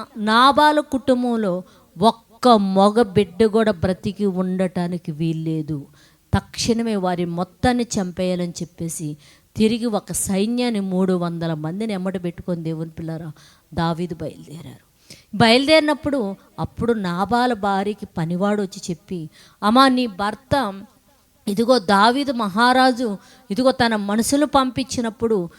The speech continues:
ఇలా మొండిగా మాట్లాడి తిరిగి అతను పంపించాడు. ఇప్పుడు నువ్వు త్వరపడి ఒక మంచి నిర్ణయం తీసుకోమని" చెప్పినప్పుడు అప్పుడు అబిగేలు ఏం చేసిందో తెలుసా అండి? నిజంగా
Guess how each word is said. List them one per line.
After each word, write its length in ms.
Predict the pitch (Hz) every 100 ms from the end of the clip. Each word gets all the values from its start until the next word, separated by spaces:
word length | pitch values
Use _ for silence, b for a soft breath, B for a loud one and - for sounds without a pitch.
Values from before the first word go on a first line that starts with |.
| b b
ఇలా 280 | 214 254 247
మొండిగా 560 | 214 220 262 277 285 285
మాట్లాడి 840 | 254 226 226 - 233 226 214 165 170 b b
తిరిగి 280 | - 247 262
అతను 300 | 247 - 220
పంపించాడు. 760 | 208 202 196 233 208 - 220 208
ఇప్పుడు 220 | - 226
నువ్వు 240 | 220 -
త్వరపడి 440 | 233 240 262 320 320
ఒక 180 | 285 262
మంచి 400 | 233 233 - 254
నిర్ణయం 440 | 226 214 233 233
తీసుకోమని" 560 | 226 214 - 208 202 196 190
చెప్పినప్పుడు 680 | - 190 185 - 180 165 156 B B -
అప్పుడు 280 | - 185 160
అబిగేలు 520 | 151 185 185 185 180
ఏం 180 | 180 185
చేసిందో 360 | 175 - 180
తెలుసా 340 | 160 165 - 160
అండి? 240 | 160 180 - b b b -
నిజంగా 680 | 226 220 294 285 233 202